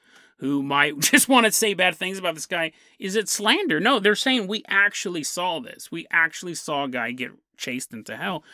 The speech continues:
which opens up a whole other can. <laughs> I mean, we focus so much on the legal part of this, it's easy to forget that a portal to hell opened up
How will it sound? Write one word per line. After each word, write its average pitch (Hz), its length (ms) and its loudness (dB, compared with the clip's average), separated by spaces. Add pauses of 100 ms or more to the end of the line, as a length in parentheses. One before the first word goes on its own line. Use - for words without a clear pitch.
(280)
which 214 160 0
opens 453 280 4
up 320 80 2
a 156 80 -4
whole 208 540 6
other 170 420 0
can. 151 180 -8
<laughs> 139 80 -4
I 190 40 2
mean, 247 280 6
we 339 80 10
focus 349 300 4
so 320 220 2
much 320 140 -4
on 285 60 -2
the 247 80 2
legal 320 360 4
part 160 220 2
of 147 120 2
this, 170 200 -2 (440)
it's 185 180 0
easy 254 240 6
to 247 80 2
forget 214 520 0
that 190 200 2
a 185 140 0
portal 262 500 2
to 208 140 -4
hell 220 400 0
opened 202 340 2
up 170 160 0